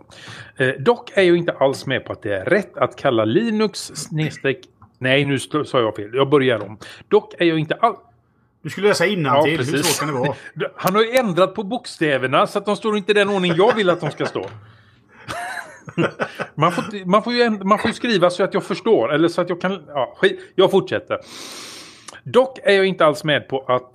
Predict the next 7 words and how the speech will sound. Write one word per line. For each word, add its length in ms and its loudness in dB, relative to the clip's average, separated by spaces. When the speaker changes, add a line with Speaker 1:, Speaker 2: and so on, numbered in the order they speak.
Speaker 1:
det 200 -6
är 140 -2
rätt 320 0
att 160 -2
kalla 340 0
gnu 420 -2
streck 560 -4